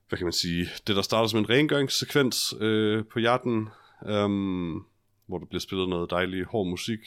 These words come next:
Øh, det er en af mine yndlingsscener i filmen i længere tid, tror jeg. Øh, og jeg, og den, den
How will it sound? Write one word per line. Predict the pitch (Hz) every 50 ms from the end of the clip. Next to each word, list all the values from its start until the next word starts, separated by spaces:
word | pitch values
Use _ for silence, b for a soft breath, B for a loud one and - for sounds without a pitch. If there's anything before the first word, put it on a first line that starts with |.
| - - -
Øh, | 95 95 92 92 92 90 85 80 73 67 60 53 50 50 55 64 - - _ -
det | 139 127 110 95 80 76
er | 73 76 - - - - - 76 76 -
en | 90 90 78
af | 78
mine | 78 78 80
yndlingsscener | 92 104 113 113 98 - - - 101 95 92 92 92 90
i | 87 87
filmen | - - 113 101 90 90
i | 90
længere | 87 95 104 113 113 107
tid, | - - 120 104 98 -
tror | - 113 101 98
jeg. | 95 92 - b b b b b b b b b b _ _ - -
Øh, | 90 87 87 82 78 -
og | - 90
jeg, | 90 90 92 95 92 90 85 - - - - _ _
og | - - 95 87 - _ _
den, | - 101 92 92
den | 95 98 95 92 85